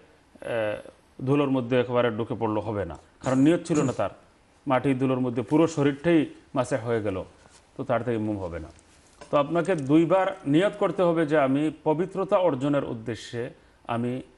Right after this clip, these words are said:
এই পাক জিনিস দ্বারা আমি তায়াম্মুম করছি, পবিত্রতা অর্জনের জন্য পাকি হাসিল করার নিয়তে আমি এই কাজটা করছি। তখন প্রথমবার আপনাকে দোনো হাত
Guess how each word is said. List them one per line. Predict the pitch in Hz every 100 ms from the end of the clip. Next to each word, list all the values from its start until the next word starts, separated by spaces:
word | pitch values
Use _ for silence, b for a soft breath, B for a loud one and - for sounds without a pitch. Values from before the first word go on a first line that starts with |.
| _ _
এই | 127
পাক | 117 123 127 123
জিনিস | 120 110
দ্বারা | - 113
আমি | 110 107 110 113
তায়াম্মুম | 110 104 113
করছি, | 107 98 - 101 82 b b _ _
পবিত্রতা | 120 120 123 120 113
অর্জনের | 113 110 127 135 110
জন্য | 113 104 101
পাকি | - 127 156
হাসিল | 135 123 - 139
করার | 135 120 104
নিয়তে | 110 120 - 98 - b -
আমি | 110
এই | 107
কাজটা | 104 95 85 90
করছি। | 82 - - b b b -
তখন | 131 175 180 151 - -
প্রথমবার | 180 233 220 190 180
আপনাকে | 160 160 - 170 180 - 143
দোনো | 135 165 214
হাত | 160 151 156 -